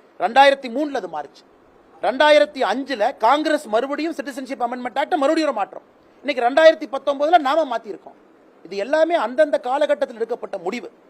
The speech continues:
அதனால் நான் நண்பரிடம் சொல்லுகின்ற ஒரே ஒரு பதில், யாருக்கும் எதிரானது இந்த சட்டம் கிடையாது. இது மத்திய அரசினுடைய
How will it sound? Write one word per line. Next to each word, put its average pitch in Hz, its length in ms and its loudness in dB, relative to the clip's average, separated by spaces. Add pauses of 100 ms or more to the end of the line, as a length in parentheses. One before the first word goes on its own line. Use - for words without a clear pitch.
(340)
அதனால் 233 280 -2
நான் 240 280 2
நண்பரிடம் 240 460 -2
சொல்லுகின்ற 202 460 -8
ஒரே 180 180 0
ஒரு 208 200 -2
பதில், 170 360 -8 (440)
யாருக்கும் 285 720 4
எதிரானது 208 640 -2
இந்த 269 160 -8
சட்டம் - 380 -10
கிடையாது. 165 380 0 (540)
இது 170 160 -8
மத்திய 233 420 -2
அரசினுடைய 185 800 -4